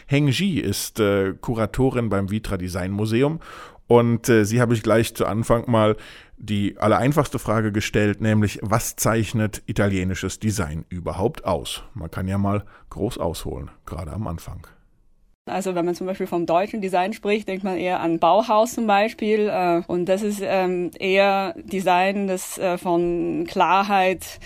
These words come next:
Speaker 2: Funktionalität und, äh, Materialeffizienz und so weiter gezeichnet ist. Da, also im Vergleich zu, zu dem denkt man eher an ein, an Humor zum Beispiel oder Lebensfreude, wenn man vom italienischen Design spricht.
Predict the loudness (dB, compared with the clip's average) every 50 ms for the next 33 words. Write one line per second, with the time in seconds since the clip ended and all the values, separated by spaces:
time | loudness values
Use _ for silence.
0 | -18 -18 -18 -20 -20 -8 -4 -2 -2 -2 -2 -2 0 0 0 0 2 4 6 6
1 | 6 4 2 -2 -4 -6 -6 -6 -2 0 2 2 2 2 2 -2 -2 -4 -4 -2
2 | 2 4 4 4 2 0 -2 -2 -4 -6 -2 0 2 2 2 0 -2 -6 -8 -8
3 | -4 -4 -4 -4 -2 0 2 2 4 4 2 2 0 0 -2 -2 -2 -4 -2 2
4 | 2 2 2 2 -2 -4 -4 0 0 0 0 0 -2 2 4 6 6 6 6 4
5 | 2 0 -2 0 0 0 -2 0 -2 -2 2 2 2 2 2 0 -4 -4 -2 0
6 | 0 -2 -4 -4 -2 2 2 2 4 4 2 4 4 2 2 0 0 0 2 0
7 | -2 -4 -8 -18 -20 -20 -20 _ -2 0 4 4 4 4 2 0 0 0 0 0
8 | 0 0 0 -2 -2 -2 -2 -2 -2 -2 -2 -2 -2 -2 -4 -2 -2 -2 -2 -2
9 | -2 -2 -2 -2 0 2 2 2 4 4 4 2 2 0 0 2 2 2 2 0
10 | -2 -2 0 0 0 -2 -2 -4 -6 -12 -20 -20 -12 -8 -2 0 2 4 4 4
11 | 4 4 2 0 -2 0 2 4 4 4 4 4 2 2 2 0 0 0 0 0
12 | 0 -2 -2 -4 -4 -4 -2 2 2 2 2 2 -2 -4 -4 -4 -4 -6 -4 -4
13 | -4 -4 -6 -8 -10 -10 -18 -16 -10 -8 -6 -6 -6 -8 -12 -18 -20 -20